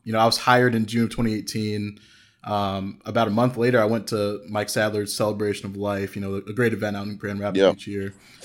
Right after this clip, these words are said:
Speaker 1: Um, so I, I met up with you there and talked to some former players, um, and really kinda got a sense of what M S U was about at an event like that.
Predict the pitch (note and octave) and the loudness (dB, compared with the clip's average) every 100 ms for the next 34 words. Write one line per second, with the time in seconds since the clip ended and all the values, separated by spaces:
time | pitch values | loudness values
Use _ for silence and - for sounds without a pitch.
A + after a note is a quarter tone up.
0 | - G#2 G2+ G2 A#2+ B2 B2 C#3+ F3+ C3+ | -8 -2 -2 0 2 2 6 6 6 4
1 | B2 A#2 A#2+ A#2 G#2+ A#2 A2 A2+ G2+ A#2 | 0 2 2 2 0 -2 -2 -6 -6 -4
2 | A2+ A#2 A2 G#2 G2 G2 - - _ _ | -4 -4 -4 -2 -4 -4 -8 -10 _ _
3 | _ - G2+ G2 F#2+ G#2+ - - G2+ F#2+ | _ -6 -4 -4 -4 -10 -18 -8 -6 -2
4 | A#2 A2+ A#2 A2 G#2+ G2+ G#2 G#2 G2+ G#2 | 0 0 0 0 0 -2 -6 -4 -4 -2
5 | G2 G#2 G2+ F#2+ G2+ G2 F#2 G2 G2 G2+ | -4 -6 -8 -6 -4 -4 -4 -8 -8 -8
6 | G2+ G2 G#2 G2 G2 G#2 G2+ G2 | -6 -6 -8 -10 -10 -6 -6 -6